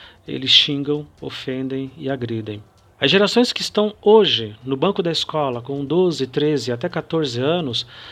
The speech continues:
são os nossos filhos. Nós que viemos lá da geração de oitenta. E eles estão reproduzindo preconceitos e uma sequência inacreditável de ódio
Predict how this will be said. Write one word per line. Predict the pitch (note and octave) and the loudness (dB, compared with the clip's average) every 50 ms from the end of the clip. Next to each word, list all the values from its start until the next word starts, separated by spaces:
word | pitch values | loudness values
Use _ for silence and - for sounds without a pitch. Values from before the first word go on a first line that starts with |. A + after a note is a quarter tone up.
| - - - | -20 -16 -8
são | - - B3 C4 | -4 -2 0 0
os | A#3+ - | 0 2
nossos | - G#3+ B3 D4 - - - - - | 2 4 4 4 2 0 0 -2 -2
filhos. | - B2+ A2 G2+ - - - - - - - _ - - - _ _ | -4 -4 -6 -8 -8 -8 -8 -8 -8 -10 -14 _ -20 -20 -20 _ _
Nós | D3 E3 G3+ G#3+ G3 E3+ - - - - _ - | -2 0 2 2 0 0 -4 -8 -10 -12 _ -6
que | - D3+ | -4 -4
viemos | B2 A#2+ C#3 D3 D3 C#3 C3 B2 A#2 | -2 0 0 0 0 -2 -2 -4 -2
lá | C3 C3+ C3+ | 0 0 2
da | B2+ A#2+ | 2 2
geração | - C3+ B2 A#2+ A#2 - - C3 | 0 0 0 -2 -4 -4 -6 -4
de | B2 B2 | -2 -2
oitenta. | A#2 A#2+ - A#2+ A#2 A2+ - - - - - _ _ - - - _ _ _ | -4 -4 -6 -10 -12 -12 -14 -16 -18 -18 -20 _ _ -20 -20 -20 _ _ _
E | - C3+ D#3+ | 4 4 4
eles | G3 G3 | 4 4
estão | F#3 F#3 - - F#3+ G3+ | 0 -2 0 0 0 0
reproduzindo | G3 G3 F#3+ F3+ F#3 F3 E3+ D3 B2+ D#3 F3+ G3+ G3+ G#3+ G#3 - - - - - _ _ _ _ | 0 -2 -2 -2 -4 -2 -4 -4 -4 -4 -4 -4 -4 -6 -10 -12 -16 -20 -20 -20 _ _ _ _
preconceitos | - F#3+ - - F3+ - - - F#3+ G#3 G#3+ - G3+ G3 E3 D#3 | 0 0 0 0 -2 -4 -2 -2 -4 -4 -4 -6 -8 -8 -6 -8
e | F3+ G3 F#3+ - _ _ _ - | -8 -10 -10 -14 _ _ _ -6
uma | C#3+ D#3+ D#3+ | -4 -4 -2
sequência | - - E3 - F#3 G3 F#3+ - G3 | 0 -2 0 2 0 0 2 0 -2
inacreditável | G3+ G3+ - G#3 F#3+ E3+ F3+ F3+ - E3+ F3 E3+ E3+ F3 E3 | -2 2 2 2 2 2 0 -2 0 0 0 0 -2 -6 -6
de | C#3+ D3 D#3 | -4 0 2
ódio | D#3 C#3+ D3 E3 F#3 F3 F#3+ G3 G3+ G3+ | 2 4 4 2 2 0 -2 -4 -4 -6